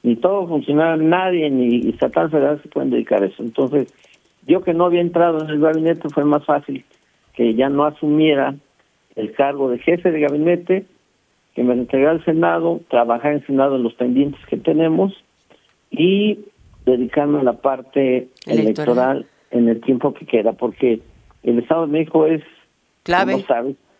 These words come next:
Speaker 2: <laughs>
Speaker 1: es claro, es el padrón más, más grande, doce millones y medio de electores. Estamos comprometidos con la doctora Claudia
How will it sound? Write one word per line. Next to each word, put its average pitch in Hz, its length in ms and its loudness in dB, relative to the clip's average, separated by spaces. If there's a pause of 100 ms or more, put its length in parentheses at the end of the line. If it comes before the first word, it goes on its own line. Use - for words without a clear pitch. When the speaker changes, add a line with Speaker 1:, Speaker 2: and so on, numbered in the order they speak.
(140)
Speaker 2:
<laughs> - 460 -6
Speaker 1:
es - 140 -10
claro, 104 360 0
es 143 120 -4
el 113 240 0
padrón 110 960 0
más, 113 240 2 (880)
más 113 220 0
grande, 120 380 2
doce 127 300 0
millones 120 460 2
y 117 40 0
medio 110 220 2
de 104 80 0
electores. 117 580 0 (580)
Estamos 139 380 0
comprometidos 123 800 2
con 113 140 0
la 104 120 2
doctora 110 440 -2
Claudia 151 460 -2